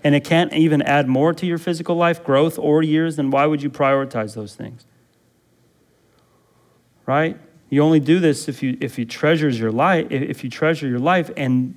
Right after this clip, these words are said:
it can't even add to this life that you treasure so dearly. So it leads to our second point, which the second two are just easy. You, it's,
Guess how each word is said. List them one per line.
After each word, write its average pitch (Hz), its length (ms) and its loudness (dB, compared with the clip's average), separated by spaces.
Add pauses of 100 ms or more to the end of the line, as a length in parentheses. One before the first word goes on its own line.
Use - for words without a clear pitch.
(120)
it 131 240 -6
can't 156 240 2
even 139 180 2
add 156 540 0
to 139 160 -4
this 127 200 -6
life 127 280 -2
that 131 80 -6
you 123 120 -4
treasure 120 380 -4
so 117 160 -8
dearly. 113 400 -4
So 117 300 -6 (360)
it 147 60 -4
leads 156 240 4
to 170 120 0
our 160 80 4
second 175 400 0
point, 123 340 -2 (880)
which - 200 -16
the 120 100 -10
second 135 340 -2
two 143 160 -2
are 135 140 0
just 135 240 -6
easy. 139 260 -2
You, 104 300 -6
it's, - 280 -12